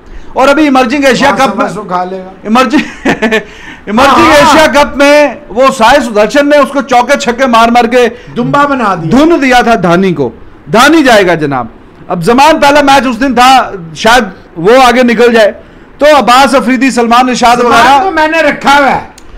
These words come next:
Speaker 2: अगर आप कहें कि जमान का नाम नहीं लिया, तो जमान मेरे कागजों में है।
Speaker 1: So, अब्बास अफरीदी या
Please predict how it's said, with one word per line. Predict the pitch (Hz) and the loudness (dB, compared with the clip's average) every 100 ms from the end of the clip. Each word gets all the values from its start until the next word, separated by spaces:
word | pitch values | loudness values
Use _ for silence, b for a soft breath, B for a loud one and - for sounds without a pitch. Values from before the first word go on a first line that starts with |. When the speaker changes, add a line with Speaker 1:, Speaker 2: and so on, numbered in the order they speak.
| - | -8
Speaker 2:
अगर | 220 277 285 | -4 0 0
आप | 285 294 | 0 0
कहें | 285 302 294 | -2 -2 -2
कि | |
जमान | 240 254 233 262 294 | -4 -2 0 -2 -2
का | 294 | -2
नाम | 285 285 | 0 0
नहीं | 294 | -2
लिया, | 285 285 311 | -2 -2 -2
तो | 311 | -4
जमान | 240 262 254 311 320 | -4 0 2 0 0
मेरे | 311 302 | 0 0
कागजों | 285 277 226 277 | 0 -2 -2 -4
में | 285 262 | -2 -2
है। | 185 208 175 - - - - - | 0 2 0 -4 -12 -20 -18 -2
Speaker 1:
So, | 285 311 294 - - | 2 4 2 -4 -6
अब्बास | 190 240 269 285 | 0 2 2 0
अफरीदी | 233 240 247 254 262 247 214 - - - - | -2 -2 -2 0 0 -2 -4 -12 -20 -20 -12
या | 170 226 240 240 | -2 2 4 4